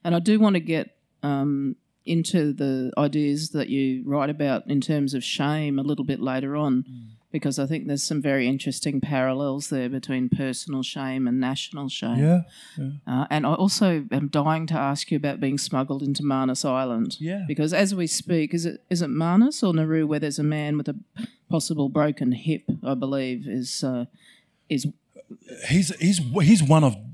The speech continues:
Speaker 2: dozens and dozens and dozens. Like,
Speaker 1: Yeah.
Speaker 2: we've, we had to rescue a couple of weeks ago with the help of Morris Blackburn,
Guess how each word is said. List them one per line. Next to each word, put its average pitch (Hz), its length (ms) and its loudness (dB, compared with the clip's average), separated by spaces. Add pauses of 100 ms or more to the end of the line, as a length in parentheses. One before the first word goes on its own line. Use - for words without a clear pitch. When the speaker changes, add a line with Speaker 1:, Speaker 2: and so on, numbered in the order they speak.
(160)
Speaker 2:
dozens 113 640 4
and 117 180 2
dozens 110 600 4
and 117 180 0
dozens. 107 500 0
Like, 131 300 4
Speaker 1:
Yeah. - 140 -16
Speaker 2:
we've, 147 520 4
we 156 240 4
had 151 220 6
to 165 80 8
rescue 147 380 10
a - 20 0
couple - 260 0
of 117 60 -2
weeks 123 240 -2
ago 113 320 0
with 117 140 -2
the 113 80 2
help 127 140 2
of 131 80 6
Morris 120 200 4
Blackburn, 120 540 2